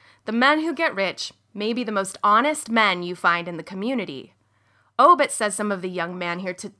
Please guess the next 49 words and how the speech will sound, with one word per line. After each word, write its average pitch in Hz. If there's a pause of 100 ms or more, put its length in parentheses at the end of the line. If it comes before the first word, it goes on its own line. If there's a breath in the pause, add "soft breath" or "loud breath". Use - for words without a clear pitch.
(140)
tonight, 185
"I 269
have 285
been 277
told 247
all 214
my 285
life 170
that 190
if 196
a 202
person 277
has 254
money, 175 (300 soft breath)
he 226
is 202
very 214
dishonest 175
and 190
dishonorable 180
and 180
mean 170
and 170
contemptible. 208 (540 soft breath)
My 226
friend, 277
that 240
is 254
the 269
reason 240
why 208
you 226
have 196
none, 175
because 190
you 208
have 196
that 185
idea 180
of 165
people." 160 (440 soft breath)
The 220
foundation 247
of 233
your 214
faith 208
is 202
altogether 185
false. 170